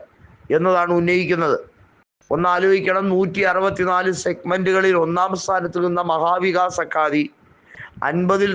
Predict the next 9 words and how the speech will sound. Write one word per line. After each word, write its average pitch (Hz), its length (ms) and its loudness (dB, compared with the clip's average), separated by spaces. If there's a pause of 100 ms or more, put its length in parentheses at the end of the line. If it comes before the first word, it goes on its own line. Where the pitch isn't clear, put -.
താഴെ 180 360 0
സീറ്റിലേക്ക് 180 640 0 (680)
വെറും 208 280 2 (100)
നാല് 185 420 2
മാസത്തെ 185 440 0 (100)
കാലാവധി 175 580 2
കൊണ്ട് 175 220 0 (260)
ഉണ്ടാകുക 175 560 2 (300)
എന്നത് 170 280 2